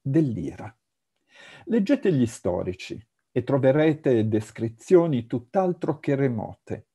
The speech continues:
persone che litigano in modo ossessivo contro gli altri, accusati di averli indotti in errore. Gruppi che accusano altri gruppi di mancanza di potere, o cittadini che accusano politici famosi o altre elite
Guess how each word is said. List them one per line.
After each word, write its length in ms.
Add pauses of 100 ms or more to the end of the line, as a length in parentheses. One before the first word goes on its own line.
(160)
persone 720
che 100
litigano 580
in 120
modo 240
ossessivo 680
contro 380
gli 200
altri, 520 (280)
accusati 720
di 80
averli 380
indotti 840
in 140
errore. 680 (480)
Gruppi 520
che 120
accusano 640
altri 460
gruppi 560
di 140
mancanza 640
di 120
potere, 720 (320)
o 120
cittadini 760
che 100
accusano 640
politici 560
famosi 1000
o 240
altre 440
elite 720